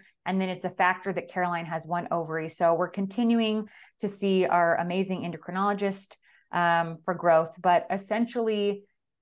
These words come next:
every other problem that was a concern in the nicu resolved itself. And she is just the most strong person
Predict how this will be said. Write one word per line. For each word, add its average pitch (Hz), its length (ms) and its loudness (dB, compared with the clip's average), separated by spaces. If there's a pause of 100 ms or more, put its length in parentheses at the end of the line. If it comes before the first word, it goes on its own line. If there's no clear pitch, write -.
(120)
every 214 520 2
other 196 300 2
problem 175 880 -2 (160)
that 175 180 0
was 175 160 -4
a 170 60 -6
concern 269 680 2
in 190 200 0
the 175 80 -6
nicu 185 600 0 (480)
resolved 160 580 4
itself. 160 560 0 (220)
And 160 440 -8
she 180 440 -2
is 160 420 -6
just - 560 -2 (600)
the 226 220 6
most 220 680 4 (140)
strong 220 920 4 (160)
person 190 760 0